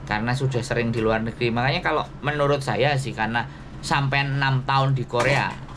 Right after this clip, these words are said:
ya coba-coba loh jadi turis ke Korea. Terus di sana kan sampean bisa ngomong, bisa cari kerjaan-kerjaan atau ketemu dengan orang-orang lama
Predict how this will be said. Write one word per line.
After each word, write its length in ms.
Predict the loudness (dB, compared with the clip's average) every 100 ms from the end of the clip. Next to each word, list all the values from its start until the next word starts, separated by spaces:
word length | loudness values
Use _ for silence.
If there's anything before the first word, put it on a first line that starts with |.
| -6
ya 160 | 0 0
coba-coba 680 | 2 2 2 0 0 0 -2
loh 160 | -6
jadi 300 | -4 -2 -2
turis 280 | 0 2 2
ke 120 | 0 -2
Korea. 460 | 0 0 2 -2 -4 -12 -14 -6
Terus 160 | 2 2
di 120 | 2
sana 280 | 2 2 2
kan 120 | 0
sampean 260 | 0 2 2
bisa 240 | 2 2
ngomong, 380 | 4 4 0 -4 -6
bisa 280 | -4 -2
cari 320 | 0 0 0 -2
kerjaan-kerjaan 960 | -2 -2 -2 -2 -2 0 0 2 0
atau 340 | -2 -2 -2 -2 -6 -14 -8
ketemu 380 | -4 -2 -2 -2
dengan 260 | 0 0 0
orang-orang 520 | 0 0 0 0 2
lama 380 | 2 2 0